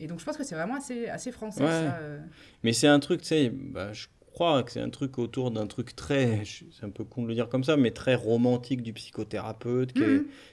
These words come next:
Speaker 2: qui est doué avec son sens clinique, son
Speaker 1: On l'a vu avec la
Speaker 2: interprétation.
Speaker 1: série récente, là, sur, euh, Arte, je sais plus, euh.
Speaker 2: Ouais, avec la série, pas Hippocrate, euh, comment elle s'appelle, euh,
Speaker 1: Oui.
Speaker 2: En thérapie, justement.
Speaker 1: Voilà.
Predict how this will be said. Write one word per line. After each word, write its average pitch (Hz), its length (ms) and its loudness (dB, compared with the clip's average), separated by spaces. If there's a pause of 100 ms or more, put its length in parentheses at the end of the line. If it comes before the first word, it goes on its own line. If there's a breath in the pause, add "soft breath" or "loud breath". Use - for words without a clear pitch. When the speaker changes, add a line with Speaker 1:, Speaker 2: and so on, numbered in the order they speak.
(140)
Speaker 2:
qui 110 120 -4
est 104 40 0
doué 120 540 6
avec 107 320 2
son 98 300 -8
sens 101 300 -6
clinique, 117 640 -2
son - 160 -10
Speaker 1:
On 107 60 -4
l'a 98 80 -4
vu - 60 -4
avec 196 80 -2
la 208 80 0
Speaker 2:
interprétation. 214 500 -4
Speaker 1:
série 220 100 0
récente, 202 380 -6
là, 180 80 -10
sur, 165 260 -16
euh, 165 120 -10
Arte, - 280 -16
je 202 60 -8
sais - 140 -16
plus, - 180 -14
euh. 123 100 -4
Speaker 2:
Ouais, 139 240 10
avec 101 300 2
la 98 100 2
série, 101 520 -4
pas 98 260 -4
Hippocrate, 98 540 -8
euh, 95 100 -8
comment 95 180 -12
elle 92 80 -14
s'appelle, 104 300 -12
euh, 90 360 -10
Speaker 1:
Oui. 202 160 -8 (380)
Speaker 2:
En 104 140 -4
thérapie, 101 480 0
justement. 120 480 -6
Speaker 1:
Voilà. 180 340 -6